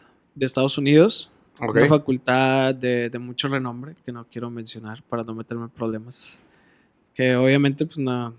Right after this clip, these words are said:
Speaker 1: no nos van a estar viendo ni nada. En una facultad, en una graduación, había mucha gente latina, mucha gente mexicana, güey, y en, en el baile de graduación, güey,
Speaker 2: Ujú.
Speaker 1: se puso la canción de, de Payaso de Rodeo, güey.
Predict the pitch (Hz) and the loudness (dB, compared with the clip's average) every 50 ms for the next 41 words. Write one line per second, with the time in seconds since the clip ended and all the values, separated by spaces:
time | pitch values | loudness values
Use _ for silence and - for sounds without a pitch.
0 | 139 147 - 123 127 131 131 131 131 135 135 - - 135 135 135 135 143 139 135 | -20 -14 -8 -6 -4 -2 0 0 0 -2 0 0 0 2 2 2 2 2 0 0
1 | 135 131 135 139 151 - - - - - - - 143 147 156 156 - 185 175 180 | 0 0 -2 -2 -4 -6 -12 -20 -20 -20 -6 -2 2 4 4 6 6 4 4 4
2 | 175 170 - 165 170 170 175 175 175 - 160 143 147 151 160 165 165 170 170 175 | 2 4 8 12 12 12 12 12 8 2 -2 0 2 4 4 6 6 8 10 10
3 | 170 165 - 185 185 175 170 175 185 - - _ _ _ _ _ _ _ _ _ | 8 8 8 8 8 8 8 6 2 -4 -12 _ _ _ _ _ _ _ _ _
4 | _ _ _ _ _ _ _ _ - 143 147 147 151 156 156 151 147 175 147 160 | _ _ _ _ _ _ _ _ 6 8 10 10 10 8 6 4 2 2 2 2
5 | 160 160 170 165 165 156 165 - 170 170 175 175 170 165 156 - 160 160 156 156 | 2 4 6 6 6 6 8 6 6 6 6 4 2 0 -4 -4 -4 -4 -4 -2
6 | - 165 165 143 147 143 - 175 165 165 165 165 165 165 160 170 180 - _ _ | -2 -4 -4 -4 -6 0 2 4 4 4 4 4 4 4 2 0 -4 -12 _ _
7 | _ _ _ _ _ _ _ _ _ - 156 156 160 165 175 180 185 - - - | _ _ _ _ _ _ _ _ _ 6 10 12 12 12 12 10 8 4 0 -2
8 | - 151 147 147 147 147 143 147 147 143 143 143 143 139 139 139 135 131 131 - | -2 0 0 2 2 2 2 0 0 0 0 0 0 -2 -4 -4 -6 -8 -10 -12
9 | _ _ 151 139 139 139 135 139 135 135 135 135 131 131 135 135 139 143 147 156 | _ _ -8 -6 -4 -4 -4 -2 -2 -2 -2 -2 -2 -2 0 0 2 4 8 8
10 | 170 175 170 175 180 180 175 170 - 185 180 180 175 165 165 170 180 - _ _ | 8 8 8 6 8 6 6 6 6 4 4 4 2 2 2 0 0 -4 _ _
11 | 113 107 110 156 120 127 - - - 151 143 139 147 143 139 156 156 147 151 151 | -10 -6 -4 -2 0 0 0 0 -2 -2 0 0 -2 2 4 4 4 4 2 0
12 | 143 143 127 - 135 135 135 139 135 143 143 143 139 135 131 127 120 120 120 120 | -2 -2 -2 -2 -4 -4 -4 -2 -2 -2 0 0 0 -2 -2 -4 -6 -8 -12 -16
13 | 123 117 - _ _ - 139 135 131 131 127 - 127 123 123 127 127 139 139 139 | -18 -20 -20 _ _ -12 -6 -2 -2 -2 -2 0 -2 -2 -2 -2 -2 -2 -2 -2
14 | 127 127 127 123 131 151 165 156 139 117 113 | -2 -2 -2 0 2 2 4 2 2 0 -4